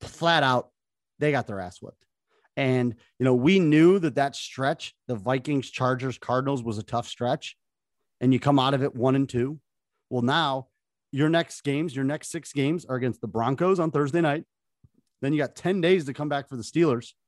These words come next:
Then you got the Bengals on the road, the Patriots on the road,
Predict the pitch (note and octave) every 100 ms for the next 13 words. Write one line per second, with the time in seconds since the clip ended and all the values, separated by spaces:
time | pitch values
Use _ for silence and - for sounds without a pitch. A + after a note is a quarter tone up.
0 | _ _ _ _ _ _ _ _ _ _
1 | C#3+ D3 C#3 B2+ F2+ C#3 D#3 F#3 F3+ E3
2 | E3 D3 D3 F#3 F#3+ _ _ _ _ _
3 | _ A3+ - D3 E3+ F#3+ F#3 F#3+ F#3 F3
4 | F3+ F#3 F3+